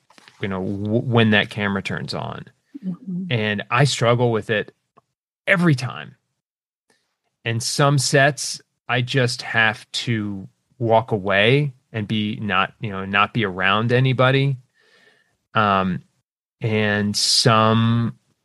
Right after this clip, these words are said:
Speaker 1: depending on the role I'm playing, I can just go, "Okay,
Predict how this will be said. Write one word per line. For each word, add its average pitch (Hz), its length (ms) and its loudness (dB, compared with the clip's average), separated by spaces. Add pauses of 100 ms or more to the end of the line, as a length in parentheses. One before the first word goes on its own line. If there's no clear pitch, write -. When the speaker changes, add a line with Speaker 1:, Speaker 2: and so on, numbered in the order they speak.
(1080)
Speaker 1:
depending 120 500 2
on 110 200 0
the 104 80 -4
role 151 320 4
I'm 143 140 2
playing, 143 440 0
I 113 160 -2
can 120 200 -2
just 117 300 -2
go, 107 440 2
"Okay, 226 400 0